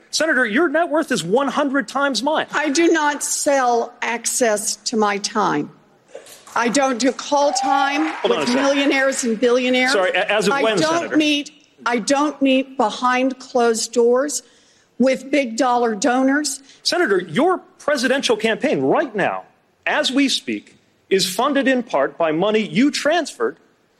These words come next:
Speaker 1: having raised it at those exact same big ticket fundraisers you now denounce. Did it corrupt you, Senator? Of course not.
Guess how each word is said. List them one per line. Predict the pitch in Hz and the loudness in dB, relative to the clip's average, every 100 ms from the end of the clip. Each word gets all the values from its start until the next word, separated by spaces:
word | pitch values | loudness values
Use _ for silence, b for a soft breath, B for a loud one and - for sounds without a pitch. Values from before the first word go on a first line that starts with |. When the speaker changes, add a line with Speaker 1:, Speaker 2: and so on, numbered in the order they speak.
| _ _ | _ _
Speaker 1:
having | 247 247 220 | -2 2 2
raised | 185 330 330 - | 2 2 0 0
it | 156 196 | -2 -2
at | 185 | 0
those | 247 247 | 0 2
exact | 247 165 139 220 277 - | 0 -2 -2 0 -2 -4
same | - 240 233 226 226 - _ | -2 0 2 0 -4 -10 _
big | 147 247 202 | -2 -2 0
ticket | 247 240 160 | -2 0 -2
fundraisers | - 226 220 214 214 214 180 | 0 0 2 2 0 -4 -2
you | 196 | 0
now | 214 220 | 2 0
denounce. | 226 240 320 - - b b 143 | 0 0 0 -2 -8 b b -2
Did | 233 254 | 0 2
it | 254 | 0
corrupt | - 170 214 226 | 0 2 0 0
you, | 277 330 311 | 0 0 0
Senator? | - 294 302 330 - | 0 0 0 -2 0
Of | 302 269 - | -2 -2 -2
course | - 339 - | 0 0 0
not. | 202 117 - | -2 -4 -6